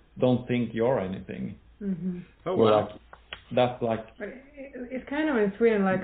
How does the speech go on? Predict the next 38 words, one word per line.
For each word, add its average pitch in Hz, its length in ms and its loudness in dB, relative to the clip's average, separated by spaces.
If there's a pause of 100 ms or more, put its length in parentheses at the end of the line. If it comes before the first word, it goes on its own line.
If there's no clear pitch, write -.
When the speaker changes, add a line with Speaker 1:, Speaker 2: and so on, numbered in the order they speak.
(140)
Speaker 2:
success 220 560 -2
is 196 200 2
a 196 40 0
little 190 300 4
bit 185 280 2
looked 190 280 0
down 254 260 2
upon 277 540 -2
or 262 200 0
something. 285 520 0
Speaker 1:
Yeah. 262 180 2
Speaker 2:
Like, 202 320 4
um, 185 320 2 (500)
you 226 140 2
don't 254 240 2
really 240 320 2 (120)
talk 240 360 0
about 185 600 -2
your 196 280 0
success - 540 -2 (160)
in 185 100 -4
a 170 80 -6
way. 180 320 -4
Speaker 3:
Mm. 160 140 -2
Speaker 1:
No, 151 240 4
yeah. 143 240 2 (240)
Speaker 2:
Uh, 196 100 2
Speaker 1:
Maybe, 233 160 2
maybe 202 240 0
not 156 280 -4 (120)
looked 143 240 -4
down 160 220 -2
upon, 113 240 -2
but, 131 180 2
like, 143 160 2
Speaker 2:
No, 180 200 -6
but 185 100 -10
Speaker 1:
not, 170 340 -4